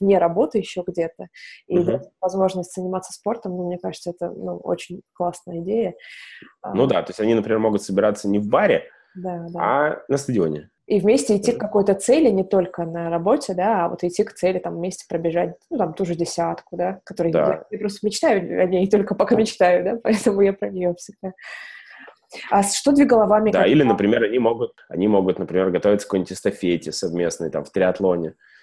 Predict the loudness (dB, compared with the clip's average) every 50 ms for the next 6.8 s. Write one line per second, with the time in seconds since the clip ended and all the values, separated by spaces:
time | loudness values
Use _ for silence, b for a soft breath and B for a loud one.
0 | b b b b b _ -18 -14 -14 -12 -6 -2 -2 0 0 -2 -4 -2 0 0
1 | 2 2 0 -2 -4 -4 -6 -4 -4 -4 -2 0 2 2 2 2 -2 -6 -8 -4
2 | -4 -2 0 0 -2 -2 -4 -8 -8 -6 -2 -2 -2 0 0 0 0 0 -2 -2
3 | -4 -4 -2 0 2 2 2 0 -4 -2 -2 0 2 2 0 0 0 -4 -4 -4
4 | -4 -2 -2 -2 -2 -2 0 0 0 -2 -2 -4 -4 -4 -4 -4 -4 -6 -4 -2
5 | -2 -2 -2 -4 -4 -6 -6 -6 -6 -6 -6 -8 -10 _ -18 -12 -10 -10 -10 -10
6 | -14 -18 -14 -12 -12 -12 -10 -8 -8 -6 -4 -4 -6 -6 -8